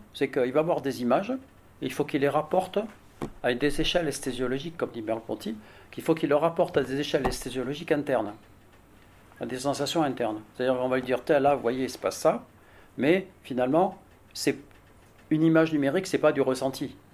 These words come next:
pour le patient. Vous voyez ce que je veux dire ? C'est pas du ressenti. Hein, il faut qu'il, il faut qu'il fasse un report, hein, d'une information numérique à un contenu interne, euh, tu vois, euh, vécu.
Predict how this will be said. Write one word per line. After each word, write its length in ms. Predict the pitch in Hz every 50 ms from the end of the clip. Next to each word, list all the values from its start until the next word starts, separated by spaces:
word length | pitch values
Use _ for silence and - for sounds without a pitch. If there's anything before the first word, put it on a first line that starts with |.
| - -
pour 120 | - 123
le 60 | 117 110
patient. 340 | - 120 117 - 127 117 - - - - - - - - - - - - - - - - - - - - - - - -
Vous 80 | 123
voyez 140 | 120 135 165
ce 80 | 160 -
que 80 | 147
je 40 | 131
veux 60 | 127
dire ? 80 | 123 -
C'est 120 | - 123
pas 120 | - 160 165
du 100 | 147 135
ressenti. 440 | 120 123 - 147 147 - 156 131 - - - - - - - - -
Hein, 100 | 135 147
il 80 | 135
faut 120 | - 139 135
qu'il, 200 | 135 - - -
il 80 | 131
faut 140 | - - 170
qu'il 140 | 165 165 -
fasse 240 | - 165 151 - -
un 140 | 127 120 120
report, 560 | 120 147 147 - - 190 202 175 - - - - - - - - - - - - - -
hein, 220 | 127 127 139 147 139 123 120 113
d'une 180 | - 160 156 151
information 640 | 151 139 - 143 131 127 131 123 123 - - 127
numérique 480 | 120 117 117 117 120 127 160 190 185 - 220 - -
à 140 | 131 135 143
un 80 | 135 131
contenu 480 | - 135 131 - - - 135 151 165
interne, 420 | 139 123 113 - 135 139 143 143 123
euh, 220 | 120 120 117 117 113 117 117 117
tu 100 | - -
vois, 80 | 139 143
euh, 220 | 135 120 113 113
vécu. 320 | 110 120 123 - - 127